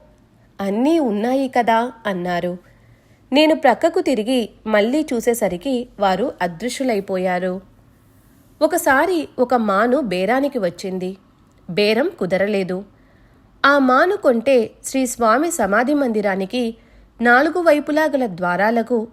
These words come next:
చక్కని తలుపులు అమర్చవచ్చునన్నాడు మా అబ్బాయి.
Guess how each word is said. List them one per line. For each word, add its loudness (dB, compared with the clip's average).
చక్కని -2
తలుపులు -2
అమర్చవచ్చునన్నాడు -2
మా -2
అబ్బాయి. -6